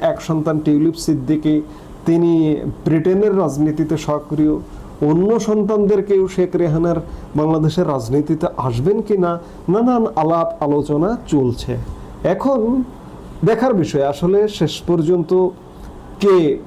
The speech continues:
আগামীর আওয়ামী লীগের কাণ্ডারি হয়, ওই পরিবার থেকে আসতেই হবে। কারণ আমাদের মাইন্ড সেটআপটা এরকম যে আমরা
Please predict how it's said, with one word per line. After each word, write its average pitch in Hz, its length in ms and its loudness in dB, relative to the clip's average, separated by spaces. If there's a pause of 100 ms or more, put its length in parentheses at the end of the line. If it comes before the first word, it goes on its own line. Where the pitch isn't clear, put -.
(440)
আগামীর 165 520 2
আওয়ামী 147 380 2
লীগের 147 320 2
কাণ্ডারি 135 480 0
হয়, 127 220 0
ওই 247 180 2
পরিবার 190 400 2
থেকে 190 340 0
আসতেই 165 360 -2
হবে। 143 260 -2
কারণ 151 280 -2
আমাদের 165 380 0
মাইন্ড 143 320 0
সেটআপটা 151 440 -2
এরকম 143 540 -2
যে 131 120 0
আমরা 160 400 0